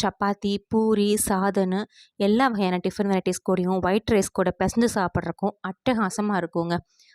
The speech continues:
வாங்க அது எப்படி பண்றதுன்னு பார்க்கலாம். இன்னைக்கு ஒரு கிலோ அளவுக்கு நல்ல பழுத்த தக்காளி எடுத்துருக்குறேங்க. கொஞ்சம் நல்ல புளிப்பான தக்காளியை எடுத்துட்டா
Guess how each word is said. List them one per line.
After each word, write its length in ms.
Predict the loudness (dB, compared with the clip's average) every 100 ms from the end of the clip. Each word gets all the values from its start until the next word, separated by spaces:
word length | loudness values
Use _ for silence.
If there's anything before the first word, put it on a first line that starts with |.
| -4 0
வாங்க 300 | 2 2 2
அது 120 | 2 2 2
எப்படி 160 | 2 0
பண்றதுன்னு 360 | 0 0 0 0
பார்க்கலாம். 380 | -2 0 0 0 -2 _ -20 _ -8
இன்னைக்கு 260 | -4 0 0 2
ஒரு 120 | 0 2
கிலோ 140 | 2 2
அளவுக்கு 320 | 2 0 0 0 0
நல்ல 140 | 0 0
பழுத்த 260 | 0 0 0
தக்காளி 300 | -2 -2 0 2
எடுத்துருக்குறேங்க. 520 | 0 -4 -2 -2 0 -2 -2
கொஞ்சம் 220 | 0 0
நல்ல 120 | 0 0
புளிப்பான 400 | 2 2 2 0 0
தக்காளியை 340 | -2 0 0 0
எடுத்துட்டா 260 | 0 -2